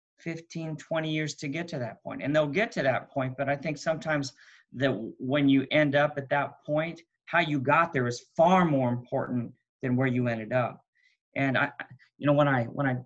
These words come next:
work with organizations, I see a lot of young leaders, I see a lot of, you know, directors and ev-, even senior leaders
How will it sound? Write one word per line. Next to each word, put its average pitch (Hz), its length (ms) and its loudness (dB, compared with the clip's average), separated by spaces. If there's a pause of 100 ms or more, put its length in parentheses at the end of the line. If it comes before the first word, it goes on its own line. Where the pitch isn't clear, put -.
(280)
work 175 220 0
with 139 120 -6
organizations, 135 840 0
I 123 120 0
see 131 220 -8
a 123 60 -4
lot 131 220 -2
of 113 100 -6
young 131 320 0
leaders, 117 360 -4
I 120 40 -6
see 123 200 -8
a 123 80 -4
lot 123 200 -2
of, 117 140 -4 (260)
you 120 80 -10
know, 120 100 -2
directors 123 640 -2
and 120 120 -2
ev-, 117 260 -4
even 127 240 -2
senior 143 400 -4
leaders 120 360 -6